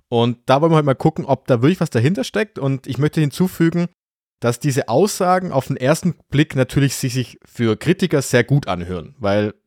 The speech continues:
Bitcoin verbraucht so viel Energie wie Ni-, die Niederlande und ich kann es für nichts verwenden. Gut, dann ist Bitcoin schlecht. Aber f-, mir ist es sehr wichtig zu sagen, hinter diesen Aussagen kann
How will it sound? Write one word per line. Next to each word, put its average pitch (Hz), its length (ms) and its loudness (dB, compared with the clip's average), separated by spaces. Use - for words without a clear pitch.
Bitcoin 143 320 0
verbraucht 123 320 2
so 127 80 -10
viel 123 80 -2
Energie 117 400 -2
wie 113 80 0
Ni-, 117 100 0
die 123 160 -8
Niederlande 151 520 2
und 104 140 -4
ich - 180 -4
kann 120 120 0
es 120 60 -4
für 123 80 0
nichts 123 220 0
verwenden. 139 480 0
Gut, - 280 -2
dann 123 140 0
ist 127 160 -4
Bitcoin 110 260 -4
schlecht. - 420 -6
Aber 117 140 2
f-, - 160 -4
mir 165 240 4
ist 202 80 -2
es 160 100 -4
sehr 135 160 2
wichtig 147 320 -2
zu 135 120 -10
sagen, 135 420 0
hinter 165 240 0
diesen 170 240 -2
Aussagen 175 760 0
kann 170 400 -2